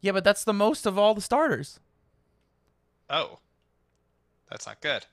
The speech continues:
Speaker 1: No. Option A, Brett Anderson. Option B, Brandon Woodruff. Option C, Josh Lindblom. There's other options, but they're really not worth saying.
Speaker 2: Well, shout out to Josh Lindblom,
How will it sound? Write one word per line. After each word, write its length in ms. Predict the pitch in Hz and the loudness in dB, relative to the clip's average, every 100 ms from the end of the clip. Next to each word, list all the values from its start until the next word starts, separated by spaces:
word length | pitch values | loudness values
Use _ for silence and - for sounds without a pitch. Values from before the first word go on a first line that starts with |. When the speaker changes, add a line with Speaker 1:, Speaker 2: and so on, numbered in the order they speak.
| _ | _
Speaker 1:
No. 340 | 156 151 131 - _ _ _ _ _ _ - | -10 -8 -8 -10 _ _ _ _ _ _ -2
Option 400 | 139 139 156 156 | 0 0 -2 0
A, 340 | 170 247 330 _ _ _ - | 2 0 -4 _ _ _ -6
Brett 160 | 170 | -2
Anderson. 440 | 226 202 185 190 190 | -2 -2 -4 -8 -8
Option 300 | - 135 - | -10 -10 -8
B, 400 | 135 151 196 254 - | -8 -4 -4 -6 -8
Brandon 260 | 160 175 196 | -4 -4 -2
Woodruff. 380 | 156 143 147 143 _ - | -4 -2 -4 -6 _ -12
Option 300 | 135 - 123 | -12 -10 -12
C, 400 | - 165 180 170 | -8 -8 -8 -12
Josh 280 | - 135 - | -6 -6 -6
Lindblom. 400 | 131 - - - - _ _ _ _ _ _ _ _ _ _ | -14 -16 -18 -18 -20 _ _ _ _ _ _ _ _ _ _
There's 160 | 160 160 | -4 2
other 160 | 262 | 4
options, 400 | 208 220 - 233 | 6 4 0 -10
but 180 | - 175 | -8 -10
they're 140 | 170 156 - 190 196 - | -10 -12 -16 -20 -20 -8
really 240 | 294 330 | -4 -2
not 280 | 247 185 131 | 0 -2 -2
worth 500 | 135 139 135 - _ _ _ _ _ _ _ _ _ _ _ _ | -2 -2 -2 -8 _ _ _ _ _ _ _ _ _ _ _ _
saying. 220 | - 165 | -8 -4
Speaker 2:
Well, 140 | 156 147 - _ - | -4 -6 -20 _ -12
shout 340 | 156 196 196 | -6 -2 0
out 160 | 208 180 | 0 -4
to 120 | - | -6
Josh 380 | 143 143 135 - | -4 -2 -2 -4
Lindblom, 460 | 135 131 120 113 | -8 -10 -10 -10